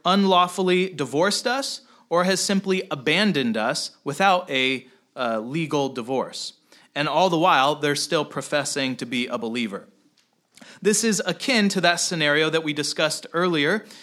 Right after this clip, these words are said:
and which Paul addresses in verses ten and eleven, where two believers are unlawfully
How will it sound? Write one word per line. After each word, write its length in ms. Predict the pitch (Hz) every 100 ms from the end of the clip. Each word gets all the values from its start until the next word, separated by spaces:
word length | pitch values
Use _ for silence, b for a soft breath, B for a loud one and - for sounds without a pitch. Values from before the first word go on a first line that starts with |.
| B
and 100 | 143
which 180 | 147 -
Paul 260 | 175 175
addresses 560 | 165 143 147 151 165 151
in 200 | 156 147
verses 400 | 139 135 143 -
ten 320 | - 135 127
and 160 | 127 120
eleven, 440 | 127 165 127 113
where 200 | 123 117 B B -
two 220 | - 190
believers 520 | 156 160 165 156 151
are 240 | - 147 143
unlawfully 1040 | 147 156 143 143 143 151 151 139 143